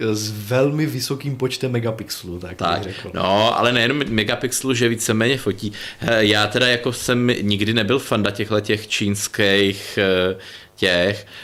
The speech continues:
Speaker 2: ale musím říct, že po hodně, hodně dlouhý době, co jsem teďkom jako hodně na internetu hledal, asi týden jsem se koukal, tak mi jako nejlepší vypad, eh, Xiaomi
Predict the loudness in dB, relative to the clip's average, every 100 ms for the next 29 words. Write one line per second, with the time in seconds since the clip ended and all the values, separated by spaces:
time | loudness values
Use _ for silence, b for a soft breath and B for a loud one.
0 | B 0 2 2 0 -4 0 0 0 0
1 | 0 0 2 0 2 0 2 2 2 4
2 | 2 2 0 2 0 0 -4 -4 -6 -8
3 | -4 -2 -2 -2 -2 0 0 2 0 -2
4 | -2 -2 -2 -2 0 2 0 0 -4 -2
5 | 0 0 -2 -6 -8 -6 -6 -2 0 -2
6 | B B B -4 -2 0 0 0 0 2
7 | 2 2 0 -4 -2 0 0 0 0 2
8 | 2 0 -2 0 2 0 -2 -2 0 2
9 | 2 2 2 2 -2